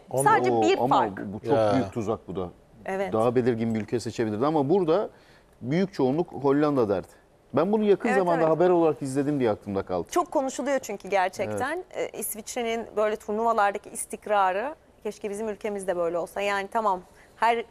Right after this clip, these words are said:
Speaker 2: e, turnuvada üçüncülük hayalimiz yok
Speaker 3: Türkiye
Speaker 2: ama
Speaker 3: kaç kez
Speaker 2: katılalım
Speaker 3: Dünya
Speaker 2: ya.
Speaker 3: Kupası'na gitti?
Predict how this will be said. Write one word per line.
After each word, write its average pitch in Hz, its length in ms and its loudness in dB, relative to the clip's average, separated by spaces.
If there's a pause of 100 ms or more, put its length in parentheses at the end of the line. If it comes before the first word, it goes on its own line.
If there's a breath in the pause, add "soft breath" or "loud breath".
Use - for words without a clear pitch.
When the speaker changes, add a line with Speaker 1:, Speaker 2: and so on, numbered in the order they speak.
(140)
Speaker 2:
e, 208 500 2
turnuvada 220 500 -2
üçüncülük 220 520 -6
hayalimiz 220 500 2
yok 254 140 2
Speaker 3:
Türkiye 226 180 4
Speaker 2:
ama 180 100 0
Speaker 3:
kaç 160 140 4
kez 156 200 2
Speaker 2:
katılalım 403 280 6 (160)
Speaker 3:
Dünya 226 80 -4
Speaker 2:
ya. 214 60 0
Speaker 3:
Kupası'na 135 320 2
gitti? 127 300 0